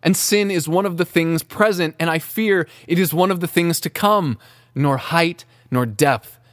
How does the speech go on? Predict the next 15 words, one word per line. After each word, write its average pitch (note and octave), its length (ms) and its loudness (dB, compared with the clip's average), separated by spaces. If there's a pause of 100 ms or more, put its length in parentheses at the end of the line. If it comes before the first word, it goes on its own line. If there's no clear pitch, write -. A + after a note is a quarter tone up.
(180)
nor C3 300 -2
any F#3+ 300 0
other D#3 240 2
creature A2 600 -2 (300)
shall B2 220 0
be B2 200 -4
able C#3 320 2
to - 140 -6
separate D#3 760 0
us B2 360 -4 (240)
from C3 220 -2
the C3 80 0
love C#3 300 0
of F3 180 -4
God, A#2 440 0